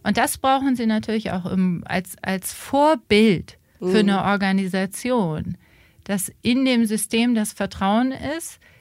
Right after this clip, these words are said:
Speaker 1: dass eine Führungskraft oder der, der neumodische Leader sozusagen vorangeht und ich das Gleiche machen kann. Also wenn Sie im System verankern, Bürokratie,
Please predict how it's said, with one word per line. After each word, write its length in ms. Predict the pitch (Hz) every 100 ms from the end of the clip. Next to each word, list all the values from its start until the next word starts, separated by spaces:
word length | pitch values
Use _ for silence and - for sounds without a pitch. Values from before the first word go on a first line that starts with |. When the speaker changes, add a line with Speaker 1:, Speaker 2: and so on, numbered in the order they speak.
| -
Speaker 1:
dass 240 | 208 202
eine 100 | 196
Führungskraft 1200 | 185 277 269 262 262 - 240 226 226 - - -
oder 600 | 190 185 170 170 165 170
der, 480 | - - 190 175 170
der 280 | 165 185 180
neumodische 840 | 180 196 208 208 202 208 208 214
Leader 600 | 214 226 311 311 294 254 262
sozusagen 680 | 240 233 247 233 220 220
vorangeht 1000 | 220 - 208 226 320 294 175 175 202 294 - - - - _
und 240 | 247 226
ich 140 | 226 -
das 140 | 220
Gleiche 320 | - 170 175 156
machen 380 | 160 147 - 165
kann. 240 | 170 160
Also 240 | - 190
wenn 160 | 196 208
Sie 140 | 220
im 180 | - 196
System 680 | 185 202 196 - 294 302 262
verankern, 840 | - 208 - 247 247 196 160 170 - _ _ _ _ - 185
Bürokratie, 960 | 202 202 208 185 - 240 220 214 202